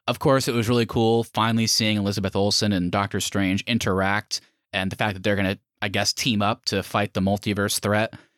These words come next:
But then when I was seeing, like, Chiwetel Ejiofor in his new Mordo look, I was like, "I gotta go back and watch Doctor Strange."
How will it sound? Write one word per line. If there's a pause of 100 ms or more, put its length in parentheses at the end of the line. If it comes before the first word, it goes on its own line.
(240)
But
then
when
I
was
seeing,
like, (300)
Chiwetel
Ejiofor
in
his
new
Mordo
look,
I
was
like,
"I
gotta
go
back
and
watch
Doctor
Strange."